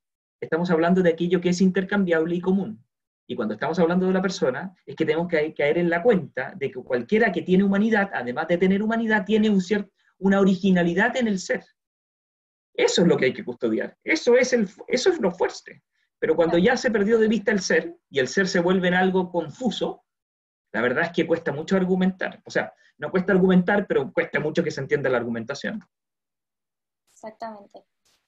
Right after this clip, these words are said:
Speaker 2: Eh, ¿queda para una pregunta más o no
Speaker 1: Sí,
Speaker 2: sé,
Speaker 1: lanza.
Speaker 2: la reunión? Ya, la, esta sí que es la última y dice así: "El viejo argumento liberal por el aborto es el del violinista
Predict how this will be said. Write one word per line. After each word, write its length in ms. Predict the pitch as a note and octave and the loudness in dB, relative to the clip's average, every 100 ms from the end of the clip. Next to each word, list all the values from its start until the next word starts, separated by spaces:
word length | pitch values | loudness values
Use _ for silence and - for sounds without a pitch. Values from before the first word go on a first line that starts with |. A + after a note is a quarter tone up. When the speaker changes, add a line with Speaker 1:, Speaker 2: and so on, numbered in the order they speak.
| _ | _
Speaker 2:
Eh, 520 | A#3+ A#3 A3+ A3 A3 _ _ | -10 -10 -8 -10 -14 _ _
¿queda 240 | A#3+ B3+ C#4+ | -4 -4 -2
para 140 | D#4 | -4
una 160 | D#4+ D4 | -4 -6
pregunta 280 | D#4 D#4 | -8 -8
más 200 | D4+ E4 A4 | -6 -4 -2
o 420 | F4 B3 G#3+ G#3 _ _ _ _ _ _ - | -4 -6 -12 -14 _ _ _ _ _ _ -14
no 160 | A#3+ D4 | -2 4
Speaker 1:
Sí, 140 | F#4 | 4
Speaker 2:
sé, 60 | F#3 | 4
Speaker 1:
lanza. 280 | F#3 - - | 0 -2 -8
Speaker 2:
la 120 | B3+ B3 | -10 -12
reunión? 380 | B3 A#3+ C#4+ E4+ | -14 -12 -12 -12
Ya, 140 | G#3+ G3 | -10 -8
la, 260 | G3+ - _ _ - | -8 -10 _ _ -12
esta 220 | C#4 D4+ | -6 -6
sí 100 | D4 | -6
que 80 | C#4+ | -6
es 60 | |
la 100 | C#4 | -4
última 320 | D4 D4 E4 F4+ F#4+ - | -4 -6 -6 -6 -8 -14
y 300 | B3+ B3 A#3 | -12 -12 -12
dice 200 | A#3+ B3 | -12 -12
así: 340 | A#3+ - G#3 _ _ _ _ - | -12 -14 -20 _ _ _ _ -8
"El 140 | B3 | -4
viejo 200 | C4+ D4+ | -2 0
argumento 480 | E4 E4 C#4+ C#4 D4+ | 0 0 -2 -2 -2
liberal 440 | D4 C4 A#3 C4 | -2 -2 -2 -2
por 140 | C4 A#3+ | -6 -8
el 100 | A3+ | -6
aborto 640 | G#3 B3+ A#3+ - A#3 C4 - | -4 -4 -6 -6 -6 -6 -6
es 360 | B3 C#4 - - | -6 -6 -10 -10
el 200 | A#3+ A3+ | -8 -8
del 420 | A3 A3 A3+ - _ _ _ | -10 -10 -12 -18 _ _ _
violinista 840 | A3 A#3+ A#3+ C4 B3+ A#3+ - A3+ | -6 -4 -2 -2 -4 -6 -12 -12